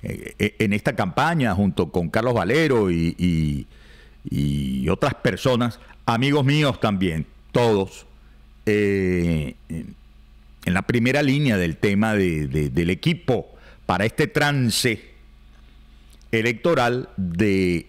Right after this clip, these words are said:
Manuel Rosales, ¿no? Un Nuevo Tiempo asegura no haber recibido invitación formal para la reunión con Machado. Veamos qué pasó aquí.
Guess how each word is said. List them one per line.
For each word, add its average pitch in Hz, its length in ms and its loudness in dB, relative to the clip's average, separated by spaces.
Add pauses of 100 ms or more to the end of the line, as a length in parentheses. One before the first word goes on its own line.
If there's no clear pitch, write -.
Manuel 98 680 2
Rosales, 76 560 -2
¿no? 151 200 0 (580)
Un 135 80 2
Nuevo 180 140 2
Tiempo 196 180 0
asegura 180 320 0
no 175 80 0
haber 170 180 2
recibido 151 300 2
invitación 139 420 0
formal 135 320 -2
para 135 180 0
la 107 120 0
reunión 107 340 0
con 123 180 0
Machado. 87 720 -4 (640)
Veamos 101 560 -2
qué 117 160 0
pasó 110 300 -2
aquí. 73 260 -6